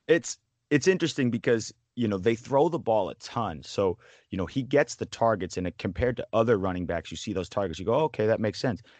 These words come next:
But when you look at the percentage, the target share percentage, it's in the low teens. So, you know, David Johnson habitually was up in the twenties. He was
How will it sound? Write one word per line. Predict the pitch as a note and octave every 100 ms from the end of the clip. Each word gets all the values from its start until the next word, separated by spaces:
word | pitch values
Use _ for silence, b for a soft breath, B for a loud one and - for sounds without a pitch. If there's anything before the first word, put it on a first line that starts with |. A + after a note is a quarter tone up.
| b
But | G2+
when | G#2
you | F#2+
look | A#2+ -
at | -
the |
percentage, | - - - G2 G2 A#2+ A#2
the | -
target | - G#2 G#2+ A2+
share | A2+ F#2+
percentage, | - - G#2 A#2+ C3+ - b b -
it's | C3 E3
in | F#3
the | G#2+
low | F#2 D#2+
teens. | - C#3+ G#2 D#2+ -
So, | - G2 E2+ B B B B _ G#2
you |
know, | F2
David | - E3+ D#3
Johnson | G2 B2 B2 F2+ D#2+
habitually | - F#2+ D2+ C3+ B2+ A#2+ G2+ F#2
was | E2+
up | G2 G2
in | E2
the |
twenties. | - - A2 F#2+ D2 -
He | A#2
was | G#2